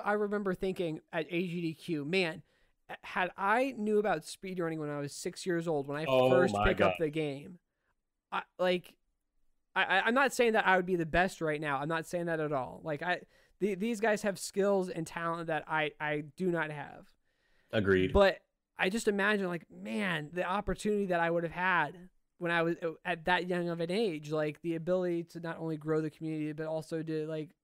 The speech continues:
Speaker 1: f-, f-,
Speaker 2: Play
Speaker 1: create a
Speaker 2: the game.
Speaker 1: foundation, play the game and create a foundation for myself
Speaker 2: Right.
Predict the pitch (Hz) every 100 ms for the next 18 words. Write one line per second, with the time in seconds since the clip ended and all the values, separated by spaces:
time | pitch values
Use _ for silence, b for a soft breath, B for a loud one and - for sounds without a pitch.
0 | _ _ _ _ _ _ _ _ _ 160
1 | _ 165 - _ _ _ _ _ _ -
2 | - 165 131 - 208 214 240 185 175 b
3 | b - 240 247 208 196 175 - 208 185
4 | 196 156 165 240 220 185 175 151 147 135
5 | 117 123 139 -